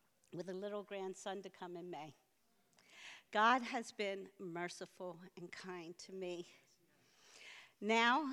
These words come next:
I am an advocate for the unborn and their parents. We need to protect the humanity and value of children in the womb. I want to be a voice for the voiceless, and I also want to love and help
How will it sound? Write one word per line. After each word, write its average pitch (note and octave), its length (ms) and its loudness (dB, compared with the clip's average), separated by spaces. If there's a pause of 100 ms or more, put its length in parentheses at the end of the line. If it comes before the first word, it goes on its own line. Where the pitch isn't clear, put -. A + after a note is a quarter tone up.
(100)
I A3+ 80 0
am G#3+ 240 4
an C4 100 2
advocate A3 760 0
for - 100 -8
the F#3 180 -2
unborn F3+ 640 -2
and F3 240 -4
their A3 160 0
parents. - 760 -8 (220)
We G#3+ 200 -2
need A3+ 300 -2
to A#3 80 -12
protect - 480 -6
the A#3+ 80 -10
humanity G3+ 800 -4
and F#3+ 140 -6
value F3+ 340 -6
of F#3 140 -12
children F#3 400 -6
in F#3 120 -4
the F#3 80 -4
womb. F3+ 280 -4 (760)
I G#3+ 160 6
want A#3+ 200 2
to C4+ 80 -4
be A#3+ 200 2
a A#3+ 40 4
voice G#3+ 380 2
for - 120 -8
the E4 120 -2
voiceless, G3 640 -4 (100)
and A#3 120 0
I B3+ 80 2
also E4+ 340 0
want A#3+ 220 0
to B3 80 -6
love G#3+ 420 2
and D4 180 -2
help F#3+ 220 -6